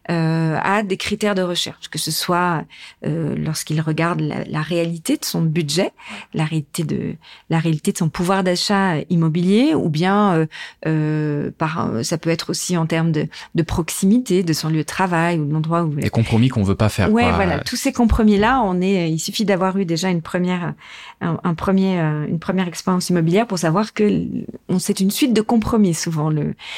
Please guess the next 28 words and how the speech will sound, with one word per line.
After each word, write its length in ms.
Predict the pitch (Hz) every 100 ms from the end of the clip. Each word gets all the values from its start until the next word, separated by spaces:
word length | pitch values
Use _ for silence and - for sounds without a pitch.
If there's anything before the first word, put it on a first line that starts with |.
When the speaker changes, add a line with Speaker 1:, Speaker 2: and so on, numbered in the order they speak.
| -
Speaker 1:
l'expérience 640 | - 160 - 165 160 156 -
immo. 180 | 156 - - - - - -
Euh, 580 | 175 180 175 165 156 110 -
et 120 | -
ben, 220 | 202 220 -
notre 300 | 226 233 -
rôle 160 | 320 285
à 80 |
nous, 280 | 226 226 302
c'est 180 | 415 -
d'ouvrir 340 | 196 226 269 269
les 100 | 247
chakras 420 | 240 226 - 190 _ _ _ 202
de, 640 | 185 180 170 160 151 151
des 120 | 175
Français 380 | 196 202 190 180 _ _
lorsqu'ils 340 | 185 185 - 185
sont 120 | 196
face 260 | 185 202 -
à, 180 | 170 165 - - -
à 80 | -
un, 600 | 175 165 156 160 156 139 -
un 140 | 170
projet 300 | 160 196 180
immobilier. 440 | 180 175 156 147 - - - - - - - _ -
On 180 | 226 233
est 80 |
là, 240 | 240 202